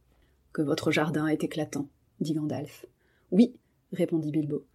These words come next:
je l'aime beaucoup, comme toute cette vieille comté. Mais je crois que j'ai besoin de vacances. » Vous voulez donc poursuivre votre projet ? Oui, j'ai pris ma décision,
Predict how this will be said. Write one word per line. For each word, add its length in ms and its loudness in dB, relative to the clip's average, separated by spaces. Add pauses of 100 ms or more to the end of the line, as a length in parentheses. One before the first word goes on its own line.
(160)
je 160 4
l'aime 200 6
beaucoup, 380 -2 (200)
comme 240 8
toute 200 4
cette 180 6
vieille 180 4
comté. 300 -6 (340)
Mais 360 8
je 100 2
crois 240 -4
que 120 -6
j'ai 120 2
besoin 260 0
de 60 -2
vacances. » 500 -12 (1080)
Vous 140 -6
voulez 220 4
donc 220 2
poursuivre 480 0
votre 280 0
projet ? 380 -2 (600)
Oui, 220 6 (560)
j'ai 140 6
pris 180 4
ma 120 8
décision, 400 -2